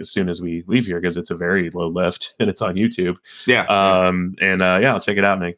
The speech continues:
Speaker 1: I can't wait to kinda check back on that maybe next week.
Speaker 2: Sweet, sweet. Yeah. Um, yeah, feel free to, uh, report back. Actually, next week, we'll, I'll, I'll make sure you have a full book report ready for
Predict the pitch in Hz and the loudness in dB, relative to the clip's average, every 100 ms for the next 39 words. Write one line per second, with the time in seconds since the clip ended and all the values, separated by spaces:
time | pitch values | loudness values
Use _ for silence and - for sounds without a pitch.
0 | - 90 92 92 90 90 90 - 92 92 | -8 -6 -6 -6 -6 -4 -4 -4 -6 -8
1 | - - 87 95 92 90 90 87 90 90 | -8 -8 -4 -4 -2 -4 -4 -6 -6 -8
2 | 90 - 95 90 _ _ _ _ _ _ | -8 -6 -6 -6 _ _ _ _ _ _
3 | _ _ _ _ _ - 135 226 196 - | _ _ _ _ _ -4 0 0 -4 -6
4 | 120 151 101 123 85 85 95 92 87 87 | -2 0 2 0 0 -2 0 0 0 -2
5 | 98 101 76 90 85 - 87 - 85 82 | -2 -2 -2 -2 -2 -2 -2 -2 -4 -2
6 | 76 80 - 95 90 90 95 104 120 113 | -4 -6 -2 -2 0 -2 -2 -2 0 0
7 | 117 - 104 104 98 - - - - 113 | 0 0 2 2 0 -2 -16 -12 0 2
8 | 117 87 107 95 98 95 - 92 87 80 | 4 4 4 4 2 0 0 2 2 0
9 | - 98 85 85 - 82 - 78 - 82 | -2 0 0 0 -4 -6 -2 -2 -2 -2
10 | 76 76 - 76 | -2 -4 -4 -2